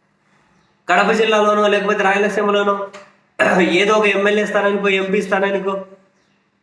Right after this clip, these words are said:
రాజీనామా చేయండి. మొన్న వచ్చిన మెజారిటీ డబల్ తెచ్చుకొని,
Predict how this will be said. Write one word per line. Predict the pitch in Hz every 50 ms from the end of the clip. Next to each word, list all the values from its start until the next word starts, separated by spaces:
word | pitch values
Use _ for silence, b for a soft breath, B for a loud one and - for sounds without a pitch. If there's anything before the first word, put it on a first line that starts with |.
| _ _ _ _ _ _ _ _ _ _ _ _ _ _ -
రాజీనామా | 135 160 185 202 233 240 247 247 247
చేయండి. | 247 240 247 240 233 240 202 185 156 - - - - - _ _ _ _ -
మొన్న | 120 151 175 196 208 214
వచ్చిన | 208 - 254 247
మెజారిటీ | 247 240 240 233 240 240 240 233
డబల్ | - 208 208 226 233 233
తెచ్చుకొని, | 233 226 220 - - 240 247 240 226 - - -